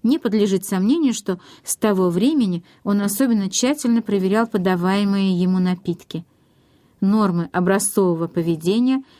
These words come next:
которым следовал верноподданный купец, были известны в прибалтийских кругах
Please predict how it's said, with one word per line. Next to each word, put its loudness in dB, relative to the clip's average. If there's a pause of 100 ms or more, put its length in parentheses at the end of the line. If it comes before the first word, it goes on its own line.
(160)
которым 2
следовал 0 (220)
верноподданный 0
купец, -4 (280)
были 2
известны 0
в -10
прибалтийских -4
кругах -4